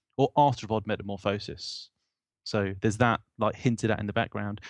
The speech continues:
And there's also scenes where you see, like, toys of, like, um, dinosaur-y type creatures, and there's,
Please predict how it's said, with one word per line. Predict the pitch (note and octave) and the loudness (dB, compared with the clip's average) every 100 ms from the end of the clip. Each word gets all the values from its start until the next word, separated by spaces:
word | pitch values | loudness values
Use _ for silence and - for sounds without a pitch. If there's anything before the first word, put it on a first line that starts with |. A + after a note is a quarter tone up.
| - - | -10 0
And | A2+ | 2
there's | A#2+ | 6
also | D#3+ - A#2+ | 4 6 2
scenes | A#2 C3 A#2 A2 | 4 4 2 2
where | A2+ | 2
you | G#2+ | 2
see, | G#2+ - A2+ | -2 -2 0
like, | G#2+ G#2 | 0 -2
toys | - - B2+ A2 G2+ - - _ - _ _ | -4 0 2 2 -2 -6 -10 _ -20 _ _
of, | A2 G2+ - | 2 2 4
like, | G#2+ G2+ - | 4 4 0
um, | G#2+ G2+ G2 G2+ G2+ | -2 -2 -6 -4 0
dinosaur-y | A#2 A2 G#2 G#2+ G2 | 2 2 0 -4 -4
type | G2 G2+ - | -4 -4 -4
creatures, | - G#2 - F#2+ G2+ G2 | -6 -6 -4 -6 -6 -6
and | G2 G2+ | -8 -6
there's, | G#2+ G#2 | -6 -6